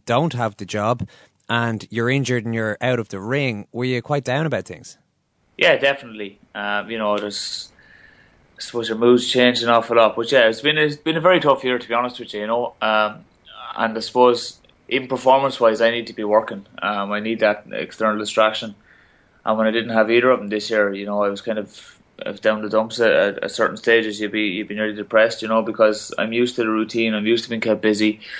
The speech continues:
Speaker 2: You know, I was used to being training and working, and, uh, and for stages throughout the year I had neither, so it was very, very difficult to deal with. But, uh, you know, you, you have to, I suppose, surround yourself with good people, and, you know, I, I think, uh,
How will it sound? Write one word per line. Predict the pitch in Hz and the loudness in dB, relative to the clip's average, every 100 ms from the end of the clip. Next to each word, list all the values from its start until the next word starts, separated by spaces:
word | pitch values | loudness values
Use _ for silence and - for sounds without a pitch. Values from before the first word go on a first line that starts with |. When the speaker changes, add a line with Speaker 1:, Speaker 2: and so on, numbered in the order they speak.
| - _ | -18 _
Speaker 2:
You | - 104 | 0 4
know, | 104 | 4
I | |
was | 104 | 4
used | 117 113 | 2 0
to | 113 | -2
being | 107 | -2
training | 113 113 107 107 | 2 2 2 2
and | 110 110 | 2 4
working, | 110 110 113 104 - | 2 2 -6 -10 -8
and, | - 104 104 | -4 -4 -4
uh, | 104 - | -6 -6
and | - 104 101 | -6 -6 -6
for | 110 | -10
stages | - 120 117 113 | -2 0 0 -2
throughout | - 113 | 0 0
the | 113 | 2
year | 113 110 | 4 4
I | |
had | 107 110 | 4 0
neither, | 113 120 127 | 0 0 -2
so | 104 107 107 | -4 -2 -2
it | |
was | 107 107 | -2 -4
very, | 113 123 | 0 0
very | 120 120 | 2 0
difficult | 117 117 110 | 0 -4 -10
to | 107 | -6
deal | 104 135 | 0 0
with. | 123 101 | 0 -4
But, | 104 104 | -2 0
uh, | 104 104 - - - _ - | 2 0 -2 -14 -20 _ -6
you | |
know, | 147 113 | 0 2
you, | 110 120 | 2 -2
you | 117 | -2
have | 117 | -2
to, | 117 110 | -2 -4
I | |
suppose, | - 120 113 - - _ _ | -2 2 2 0 -12 _ _
surround | - 120 123 | 0 2 2
yourself | 120 127 117 117 | 0 2 2 0
with | 113 | -4
good | 113 | -2
people, | 120 123 123 | 0 0 2
and, | 113 107 104 - - - - - - _ | 0 -2 -12 -20 -20 -20 -20 -20 -20 _
you | 120 | 0
know, | 113 113 | 4 8
I, | 110 104 107 92 | 8 6 2 0
I | |
think, | 104 123 113 117 | -4 -8 -6 0
uh, | 110 104 | 2 2